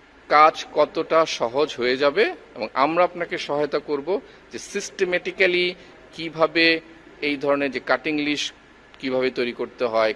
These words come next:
কেন তৈরি করতে হয়, এবং পরবর্তী প্রসেসগুলো সিস্টেমেটিক্যালি কিভাবে আমরা, আহ, একটি ফ্যাক্টরিতে, আহ, পরিচালনা করতে পারি। আমরা সাহায্য করব আপনাকে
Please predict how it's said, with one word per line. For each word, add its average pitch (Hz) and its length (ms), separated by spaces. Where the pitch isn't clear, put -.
কেন 120 220
তৈরি 117 300
করতে 110 260
হয়, 104 80
এবং 113 200
পরবর্তী 120 440
প্রসেসগুলো 143 680
সিস্টেমেটিক্যালি 151 960
কিভাবে 143 680
আমরা, 127 320
আহ, - 1400
একটি 113 200
ফ্যাক্টরিতে, 127 600
আহ, - 720
পরিচালনা 123 540
করতে 110 360
পারি। 78 340
আমরা 147 240
সাহায্য 117 380
করব 92 260
আপনাকে 87 360